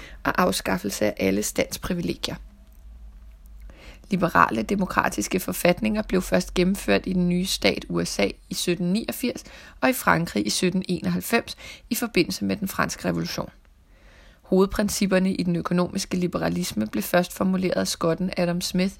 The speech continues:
i sytten seksoghalvfjerds i bogen The Wealth of Nations. Heri hævdede han, at den størst mulige økonomiske frihed for den enkelte borger ville føre til større ek-, effektivitet og dermed øget produktion,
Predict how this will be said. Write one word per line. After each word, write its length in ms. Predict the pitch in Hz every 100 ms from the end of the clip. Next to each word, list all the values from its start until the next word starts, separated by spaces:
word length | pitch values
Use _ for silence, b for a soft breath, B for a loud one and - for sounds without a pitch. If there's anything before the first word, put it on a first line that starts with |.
| -
i 40 | 202
sytten 320 | - 175 180
seksoghalvfjerds 800 | - 175 - 165 175 196 226 -
i 80 | 208
bogen 360 | - 175 175 190 B B -
The 100 | 196
Wealth 300 | 175 151 -
of 100 | 180
Nations. 640 | 165 151 - 147 - - - B B B B -
Heri 300 | 190 190 180
hævdede 420 | 175 175 202 208
han, 220 | 196 196
at 180 | - -
den 60 | -
størst 400 | - 202 214 208
mulige 360 | 190 190 202
økonomiske 640 | - - 185 208 196 - -
frihed 360 | 208 214 214
for 140 | - 175
den 120 | -
enkelte 300 | 190 - 180
borger 360 | - 196 196 226 B B B -
ville 140 | 226
føre 220 | - 214
til 240 | 202 - 208
større 520 | - 185 185 - -
ek-, 240 | 196 - -
effektivitet 800 | 180 185 - 160 - 254 233 -
og 120 | 214
dermed 340 | 190 185 185 -
øget 260 | 180 185
produktion, 460 | 185 180 175 -